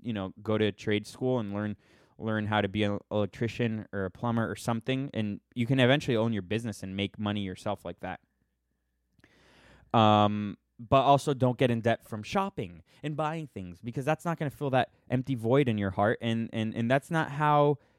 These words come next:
you gain a high self-esteem. Don't just spend money because you feel like that is gonna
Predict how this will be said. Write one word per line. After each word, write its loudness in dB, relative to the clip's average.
you 4
gain 0
a 0
high -2
self-esteem. -4
Don't -2
just -10
spend -2
money 0
because -4
you -8
feel -4
like -4
that -2
is -8
gonna -4